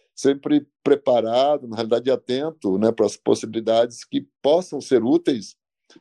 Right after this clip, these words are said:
naquele teu cotidiano ali, né? Coisas de brincadeiras de rua, coisas que, o que seja, né? Um determinado material que pode ser feito com aquilo na tua aula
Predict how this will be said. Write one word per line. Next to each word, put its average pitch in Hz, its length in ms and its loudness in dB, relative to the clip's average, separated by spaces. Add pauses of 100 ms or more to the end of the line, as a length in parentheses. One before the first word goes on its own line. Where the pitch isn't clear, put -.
(140)
naquele 110 460 0
teu 135 300 2
cotidiano 147 560 2
ali, 143 180 2
né? 101 340 -4
Coisas 107 360 0 (420)
de 101 100 -4
brincadeiras 104 680 2
de 98 100 -2
rua, 110 340 2
coisas 113 280 0
que, - 120 -16 (140)
o 117 160 -2
que - 80 -14
seja, 127 380 2
né? 104 200 -4
Um 101 60 2
determinado 117 480 0
material 113 680 0
que 123 120 -14 (100)
pode 110 160 0
ser 113 140 -6
feito 120 200 -4
com - 80 -8
aquilo 113 240 0
na 107 120 0
tua 98 240 0
aula 120 400 2